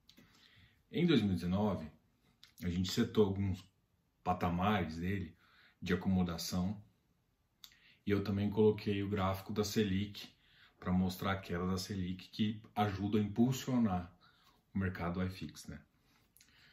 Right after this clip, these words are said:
Justamente porque o iFix paga um pouco mais,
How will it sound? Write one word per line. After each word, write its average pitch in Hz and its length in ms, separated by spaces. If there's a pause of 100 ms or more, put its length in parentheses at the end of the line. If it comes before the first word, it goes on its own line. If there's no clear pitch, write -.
(160)
Justamente 90 540
porque 95 200
o 101 80
iFix 95 320
paga 92 220
um 92 100
pouco 95 260
mais, 92 640